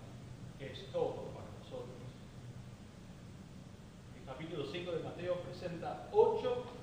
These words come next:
cualidades de un seguidor de Cristo. Un seguidor bendecido o que goza de las bienaventuranzas de Dios.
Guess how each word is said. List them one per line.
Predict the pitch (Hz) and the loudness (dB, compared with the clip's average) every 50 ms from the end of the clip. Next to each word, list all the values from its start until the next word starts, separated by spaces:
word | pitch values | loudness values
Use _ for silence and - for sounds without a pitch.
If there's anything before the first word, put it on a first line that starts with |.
| - - | -10 -6
cualidades | - 156 143 143 147 156 175 190 190 - - - 151 | -4 -4 -2 -2 2 6 6 6 6 6 4 2 0
de | 156 | -2
un | 151 143 - | -4 -4 -4
seguidor | 151 139 139 139 156 165 170 165 | -4 -4 -4 0 2 2 2 2
de | 160 165 | -2 -4
Cristo. | 156 147 123 - - - - - - - - - - - - - - - - - - - - - - - - - | -6 -6 -6 -8 -8 -10 -10 -10 -12 -12 -12 -12 -12 -14 -12 -12 -12 -12 -12 -12 -10 -10 -10 -10 -10 -12 -10 -2
Un | - 160 160 160 | 0 2 2 2
seguidor | - - 170 160 156 156 165 180 180 180 - - - - - - - - - | 2 4 4 8 8 10 12 12 12 12 10 8 2 0 0 -2 -8 -8 0
bendecido | - - - - - - - 247 240 220 - - - - - - - 208 226 220 208 190 - - - - - - - - - - - - - - | 4 6 6 6 6 4 8 8 10 10 10 6 2 0 -2 -4 -4 -4 -4 0 8 8 8 8 8 4 2 -2 -4 -6 -8 -10 -10 -10 0 12
o | - 180 175 160 - - - - - - | 12 12 12 12 12 10 6 4 0 0
que | - 185 - - - | 2 2 2 2 6
goza | 175 202 226 247 240 - - - 190 | 12 12 12 12 12 12 12 12 10
de | 175 175 170 | 10 8 8
las | 170 160 - - - - - - - - - | 6 6 4 4 2 -2 -4 -6 -8 -6 -2
bienaventuranzas | 190 220 247 254 254 254 247 247 240 240 233 233 226 214 214 208 208 214 208 208 - 196 185 - - - - | 4 10 10 12 12 12 12 12 12 12 10 10 10 12 12 12 12 12 10 8 6 4 2 2 0 -2 2
de | 175 185 190 | 2 2 2
Dios. | 185 185 190 190 190 190 170 131 - | 2 2 2 6 8 10 10 10 8